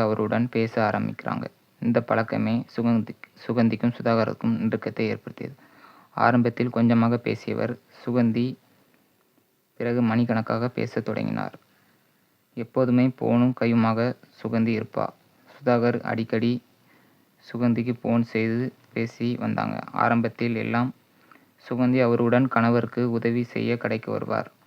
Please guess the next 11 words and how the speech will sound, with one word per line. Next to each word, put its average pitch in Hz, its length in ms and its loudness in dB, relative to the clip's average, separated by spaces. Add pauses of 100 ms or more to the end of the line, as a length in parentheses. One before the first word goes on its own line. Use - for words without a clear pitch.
(420)
ஆனால் 123 320 2
சுதாகர் 123 480 0
அவருடன் 117 400 0 (540)
சுகந்திக்கு 120 420 -2
பழக்கம் 113 380 0
ஏற்பட்ட 110 320 -4
காரணத்தினால் 113 640 -2
சுகந்தி 113 400 0
அவர்கள் 113 380 0 (540)
மதியான 120 340 2
நேரம் 117 340 0